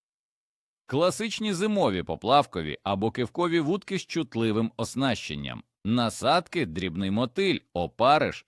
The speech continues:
репях, тісто. Дуже добре працює зимова годівниця з невеликими порціями прикормки на основі мотиля або дрібнодисперсних сумішей для холодної води. Годівля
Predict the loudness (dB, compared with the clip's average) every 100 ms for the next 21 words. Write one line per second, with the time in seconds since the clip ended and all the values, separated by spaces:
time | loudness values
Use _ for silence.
0 | -6 -2 -2 0 0 0 -2 _ -8 -2
1 | -2 -4 -14 -16 _ _ _ -10 0 0
2 | 2 2 2 2 0 0 -2 0 0 0
3 | 0 2 4 2 2 0 2 0 -2 -2
4 | -2 -2 0 2 2 0 -4 -4 -2 -2
5 | -2 -2 -2 -2 -2 -2 2 2 2 0
6 | 0 2 2 0 -2 0 2 2 2 0
7 | 0 0 -2 -8 -4 -2 0 2 2 0
8 | _ -8 -2 0 0 0 -2 -4 -6 -6
9 | -8 -12 -6 -2 0 0 -2 -4 -6 -8
10 | -2 -2 -2 -2 -2 0 -4 -4 -8 -10
11 | -14 _ -6 -2 -2 -2 -2 -2 -4